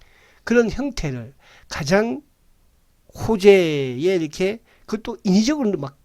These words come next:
이-, 보이잖아. 그죠? 이렇게 하는 부분은 뭘까? 이제 얘네들이, 그러니까 주가를 올려도,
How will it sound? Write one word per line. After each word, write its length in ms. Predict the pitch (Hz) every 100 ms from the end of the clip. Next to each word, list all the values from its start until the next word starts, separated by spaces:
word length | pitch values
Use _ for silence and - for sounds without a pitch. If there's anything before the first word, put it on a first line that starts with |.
| _
이-, 160 | 214 202 -
보이잖아. 540 | 208 277 311 214 110
그죠? 320 | 147 143 143 - _ - - _
이렇게 260 | 202 - 160
하는 180 | 175
부분은 300 | 160 170 147
뭘까? 420 | 107 143 135 110 - _ - - _
이제 200 | 175 196
얘네들이, 520 | 196 240 226 170 156
그러니까 220 | - 214 - - _
주가를 380 | 320 - 277 247
올려도, 760 | 302 381 359 226 170 190 -